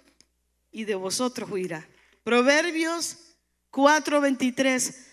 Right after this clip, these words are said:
"Sobre toda cosa guardada,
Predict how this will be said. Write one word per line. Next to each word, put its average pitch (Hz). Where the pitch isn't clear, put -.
"Sobre 202
toda 294
cosa 277
guardada, 233